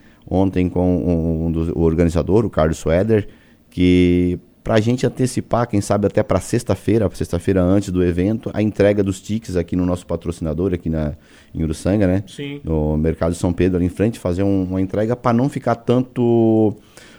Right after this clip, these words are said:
Speaker 1: tumultuado no sábado de manhã, porque são quinhentos aqui, pode atrasar, chega na hora da corrida, pra não atrasar a corrida, a gente já começar,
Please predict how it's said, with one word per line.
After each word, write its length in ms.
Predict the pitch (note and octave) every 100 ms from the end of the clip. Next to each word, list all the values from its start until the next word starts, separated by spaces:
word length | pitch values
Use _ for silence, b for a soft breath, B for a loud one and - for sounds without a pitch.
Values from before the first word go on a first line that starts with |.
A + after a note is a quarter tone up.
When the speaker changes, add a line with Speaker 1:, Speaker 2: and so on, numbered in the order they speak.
| B -
Speaker 1:
tumultuado 680 | B2 C#3 B2+ A#2+ A#2+ A#2+
no 80 | A#2+
sábado 300 | A2+ A#2 A2+
de 80 | A#2
manhã, 300 | A#2 A2 A#2+
porque 240 | - -
são 200 | F2+ F#2
quinhentos 580 | F#2 G2+ G2+ B2+ A#2+ -
aqui, 380 | F#2+ F#2 F#2 F#2
pode 280 | F2+ G2 G2
atrasar, 460 | F#2+ F#2+ F#2+ A2+
chega 220 | A2+ G2 F#2+
na 80 |
hora 60 | G2
da 80 | G#2
corrida, 260 | A2 A2 A#2
pra 160 | C3+
não 100 | D3
atrasar 340 | C#3+ C3 A#2+ A#2+
a 20 |
corrida, 320 | A2+ A2+ A#2
a 20 |
gente 220 | B2 A#2+
já 100 | A#2
começar, 680 | G#2+ A2+ G2+ G2+ - A2+ -